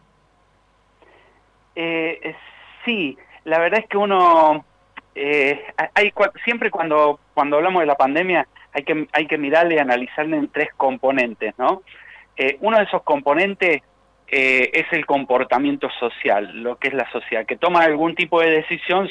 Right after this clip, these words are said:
solamente cuando, eh, el, el virus o las características del virus o la cantidad de casos, eh, o la cantidad de fallecidos,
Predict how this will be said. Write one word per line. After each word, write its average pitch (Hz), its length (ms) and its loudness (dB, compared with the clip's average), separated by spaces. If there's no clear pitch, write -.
solamente 160 520 0
cuando, 165 420 0
eh, 131 560 2
el, 127 460 0
el 131 340 0
virus 175 580 2
o 135 140 2
las 131 160 0
características 135 760 0
del 139 160 2
virus 147 440 0
o 131 100 4
la 123 160 2
cantidad 135 560 2
de 131 160 0
casos, 143 640 4
eh, 120 380 0
o 117 100 0
la 117 120 0
cantidad 127 320 0
de 143 60 -2
fallecidos, 143 800 0